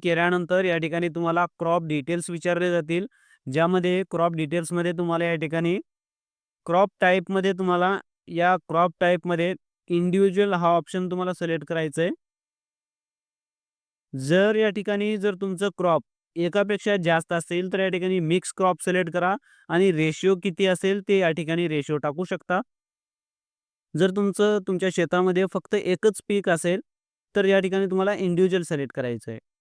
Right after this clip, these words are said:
आणि कोणतं पीक आहे हे तुम्हाला निवडायचं आहे, जसे की सोयाबीन. अशा पद्धतीने जर मिक्स असेल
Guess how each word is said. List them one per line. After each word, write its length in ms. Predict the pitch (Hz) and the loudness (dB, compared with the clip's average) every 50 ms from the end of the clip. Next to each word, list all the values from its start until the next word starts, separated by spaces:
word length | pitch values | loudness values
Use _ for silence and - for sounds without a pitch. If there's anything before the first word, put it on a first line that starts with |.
| _ - | _ -4
आणि 180 | 143 160 175 160 - | 0 0 0 0 2
कोणतं 380 | 175 175 175 175 156 - 226 208 - | 2 2 2 2 0 0 0 0 0
पीक 240 | 220 208 202 - 208 | -2 -2 0 2 2
आहे 240 | 185 180 180 190 190 | 2 2 2 0 -2
हे 180 | 185 175 196 185 | 0 0 -2 -2
तुम्हाला 280 | - 190 180 180 180 | 0 0 0 0 2
निवडायचं 420 | 185 180 175 175 170 170 165 156 170 | 2 2 2 2 2 2 2 2 -2
आहे, 80 | 175 | -2
जसे 240 | 170 165 160 - 160 | -2 -2 -2 -2 -4
की 280 | 147 151 160 165 175 - - - - | -4 -2 -2 -2 -2 -2 -6 -12 -8
सोयाबीन. 520 | - 160 151 156 156 156 156 156 165 196 - _ _ _ _ _ _ _ _ _ _ _ _ _ _ _ _ _ _ _ _ _ _ _ _ _ - | -2 0 2 2 2 2 2 0 -2 -2 -6 _ _ _ _ _ _ _ _ _ _ _ _ _ _ _ _ _ _ _ _ _ _ _ _ _ -2
अशा 200 | 147 151 - 165 | -2 0 0 0
पद्धतीने 460 | 143 151 160 139 - 147 147 156 165 214 - _ _ _ _ - | 0 0 -2 -2 -2 -2 -2 0 -2 -4 -6 _ _ _ _ -4
जर 140 | 139 180 202 | 0 0 2
मिक्स 320 | 196 190 202 - - - - | 2 2 0 0 0 -2 -2
असेल 300 | 233 - - 226 220 | 0 0 2 2 0